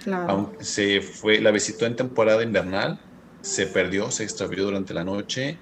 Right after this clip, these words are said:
Speaker 2: y los equipos de rescate no pudieron rescatarla a tiempo.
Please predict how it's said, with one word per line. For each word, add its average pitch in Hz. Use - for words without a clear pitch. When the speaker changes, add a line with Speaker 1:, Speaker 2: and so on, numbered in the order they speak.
Speaker 2:
y 90
los 87
equipos 110
de 101
rescate 107
no 95
pudieron 92
rescatarla 87
a 80
tiempo. -